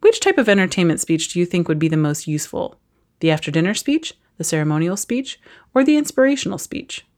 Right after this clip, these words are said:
Why? References. Atwood C G, two thousand nine, Knowledge Management Basics. Hendricks P, nineteen ninety-nine, Why Share Knowledge? The Influence of I C T on the Motivation for Knowledge Sharing.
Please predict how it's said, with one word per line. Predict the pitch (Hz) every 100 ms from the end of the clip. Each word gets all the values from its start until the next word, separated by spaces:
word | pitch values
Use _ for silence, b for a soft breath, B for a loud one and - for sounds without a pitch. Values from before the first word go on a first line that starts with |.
| _ _ _ _ _ _
Why? | 339 370 - 160 _ _ _ _ _ _ _ _ _ _ _ _ _ _ b b b b -
References. | 262 254 160 - - - b b b
Atwood | - 233 254 277 240
C | - 214
G, | 175 160 147
two | - 220
thousand | 214 208 196 160
nine, | 139 131 135 -
Knowledge | 170 165 190 180
Management | 156 151 160 156
Basics. | 151 143 - - - - _ _ _ _ _
Hendricks | - 240 269 320 -
P, | - 156
nineteen | 147 151 156 165
ninety-nine, | 143 143 139 135 135 151 b b b
Why | 202 254
Share | 262 294
Knowledge? | 254 180 226 - - _ -
The | 180
Influence | 226 302 294 269
of | 156
I | 156
C | 170 175
T | 170 196
on | 208 151
the |
Motivation | 147 151 147 151 -
for | 196 147
Knowledge | 135 143 151
Sharing. | - 135 - 175